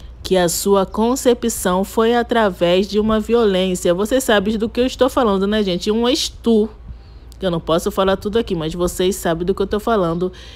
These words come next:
e que falou para os vizinhos. E a Vivi, né, deu uma pesquisada depois disso, porque ela não acreditou e ela descobriu que é mentira da mãe, que não foi nada disso que aconteceu, gente.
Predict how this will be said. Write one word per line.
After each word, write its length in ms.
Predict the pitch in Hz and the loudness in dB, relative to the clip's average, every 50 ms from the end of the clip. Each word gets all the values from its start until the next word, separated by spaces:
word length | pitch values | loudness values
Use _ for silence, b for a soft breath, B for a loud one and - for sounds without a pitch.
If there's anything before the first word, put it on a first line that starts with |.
| B B | B B
e 140 | - 262 285 | -6 -6 -6
que 380 | - - - 247 247 254 277 B B B B B B B | -6 -4 -2 -2 0 0 -2 B B B B B B B
falou 340 | - - - 226 202 202 220 | -6 0 2 4 4 4 2
para 220 | 220 - 233 220 226 | 4 2 2 2 2
os 100 | 233 220 | 0 0
vizinhos. 920 | 226 247 277 277 226 196 - 208 220 240 233 214 190 170 160 160 - - B B B B - - | -2 0 0 0 -2 -2 -2 -2 0 0 0 0 -2 -2 -4 -6 -8 -10 B B B B -14 -4
E 160 | - 359 359 330 | 0 2 4 4
a 100 | 302 269 | 4 4
Vivi, 440 | 254 247 233 202 - 190 196 214 | 2 0 -2 -2 -2 -2 0 0
né, 220 | 220 208 196 190 196 | 0 0 0 -2 0
deu 420 | 190 180 175 180 190 214 240 254 - - - - | 0 0 2 2 2 2 0 -2 -6 -14 -12 -6
uma 460 | 202 226 262 302 320 349 339 - - - - - - - - - | -6 -4 0 0 0 0 -2 -6 -18 -20 -20 -20 -16 -16 -6 0
pesquisada 640 | - 269 294 - - 330 285 220 214 196 190 196 185 | 0 0 0 0 -2 -2 2 4 4 4 4 2 2
depois 360 | 185 196 190 233 240 277 - | 0 0 2 2 2 2 2
disso, 320 | 196 226 262 277 - 247 | -2 -2 -2 0 -2 -4
porque 200 | - 262 247 - | -6 -6 -2 0
ela 140 | 247 240 240 | 0 0 2
não 260 | 220 214 226 247 277 | 0 0 0 0 -2
acreditou 720 | 277 277 - 254 262 233 262 254 - - 233 240 269 254 - | -2 -2 -2 -4 -2 -2 -4 -6 0 2 2 4 4 0 0
e 80 | 254 | 0
ela 160 | 269 262 262 | 0 0 0
descobriu 440 | 262 269 - - - 233 208 220 247 | 0 -2 -8 -8 -6 -4 -4 -4 0
que 80 | - 277 | 0 0
é 40 | 254 | 0
mentira 480 | 269 294 311 - - - 220 214 233 | 0 -4 -6 -8 -4 0 0 0 2
da 140 | 220 247 254 | 0 0 -2
mãe, 300 | 233 196 156 147 151 B B B B B B | -2 -2 -4 -4 -6 B B B B B B
que 140 | - - 214 | -6 -4 -2
não 160 | 202 208 226 | 0 0 -2
foi 180 | 226 - 240 226 | 2 2 2 2
nada 480 | 202 185 180 196 220 220 220 233 220 | 4 2 2 2 2 2 2 2 0
disso 400 | 190 - - 185 208 220 - 233 | 0 0 -2 -2 -2 -2 -4 -6
que 100 | 226 - | -2 0
aconteceu, 760 | 240 240 240 - 220 240 233 - 262 262 - - 196 165 165 160 | -2 -2 0 -2 -6 -6 -4 -4 -4 -4 -2 0 0 2 2 2
gente. 420 | 160 165 156 160 160 - 165 | 0 -2 -4 -6 -6 -8 -10